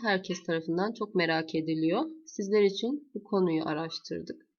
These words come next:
Biliyorsunuz ki Gülseren Buğdaycıoğlu'nun Madalyonun İç kitabından uyarlanmıştır dizi. Dizinin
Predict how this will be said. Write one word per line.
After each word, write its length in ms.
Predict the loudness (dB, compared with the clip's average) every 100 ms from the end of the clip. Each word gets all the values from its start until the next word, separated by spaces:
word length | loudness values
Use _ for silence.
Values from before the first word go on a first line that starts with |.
| _ _ _ -20 _ _ _ _ _ _ -6
Biliyorsunuz 500 | 2 2 2 -2 -2
ki 80 | 0
Gülseren 580 | 2 2 4 4 4
Buğdaycıoğlu'nun 1040 | 4 4 4 2 4 2 2 2 2 2 2
Madalyonun 640 | 2 4 4 6 4 2
İç 220 | -2 -8 -10
kitabından 600 | -4 -2 2 2 0 0
uyarlanmıştır 840 | 0 0 0 -2 -4 -6 -10 -10
dizi. 260 | -14 -8 -8 -8 -18 _ -20 _ _ _ _ _ _ _ _ _ _ _ _ -18 -16 -20 -20 _ _ -8
Dizinin 680 | -4 -2 0 0 -4 -8 _